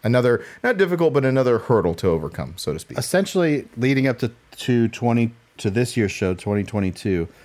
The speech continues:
Speaker 2: at the end of twenty twenty-one, the C E O or guy in charge at the, the Avi, I would call him once a month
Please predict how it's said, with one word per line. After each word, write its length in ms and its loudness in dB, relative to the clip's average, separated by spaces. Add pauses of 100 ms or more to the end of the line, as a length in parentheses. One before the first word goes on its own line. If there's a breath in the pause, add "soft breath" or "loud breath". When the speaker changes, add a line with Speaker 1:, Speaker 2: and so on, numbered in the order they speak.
(260 loud breath)
Speaker 2:
at 200 0
the 120 -2
end 200 2
of 80 -2
twenty 260 0
twenty-one, 720 -2
the 140 -4
C 400 -4
E 80 0
O 340 0 (840 soft breath)
or 200 0
guy 260 2
in 140 -2
charge 580 -2
at 220 -4
the, 120 -4
the 180 -4
Avi, 400 -2 (340)
I 80 0
would 140 -2
call 200 4
him 100 0
once 200 0
a 40 0
month 280 0